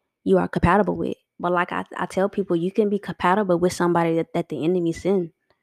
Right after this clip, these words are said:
you know? And, and that's just what it is. And that's why women and men, you both have to stay in submission to God so that, ladies, when he sends your husband, that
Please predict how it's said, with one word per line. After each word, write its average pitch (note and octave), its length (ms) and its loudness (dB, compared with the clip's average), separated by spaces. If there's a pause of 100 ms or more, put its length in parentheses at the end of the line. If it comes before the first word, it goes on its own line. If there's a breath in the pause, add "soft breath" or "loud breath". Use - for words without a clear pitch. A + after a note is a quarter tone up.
(640)
you E3 140 -2
know? F#3 280 0 (360)
And, D#3+ 320 -2
and D#3+ 160 0
that's F3+ 160 2
just F3 120 -2
what F3 140 2
it E3+ 120 0
is. F#3+ 180 2
And F3 120 -2
that's F3+ 240 -4
why E3+ 320 -2 (300 loud breath)
women F#3 280 6
and G#3 380 4
men, F3 220 0
you G3 120 -2
both F3+ 320 2
have F3+ 340 -2
to E3 360 -6 (760 soft breath)
stay F3+ 440 0
in F3 180 -4
submission F3+ 400 -2
to E3 120 -6
God F#3+ 420 -2
so F3+ 100 -6
that, E3 320 -6 (300)
ladies, F#3 380 2
when F3 140 0
he F#3 120 0
sends G3+ 320 -2
your E3+ 120 -4
husband, E3 640 -6 (460)
that E3+ 300 -6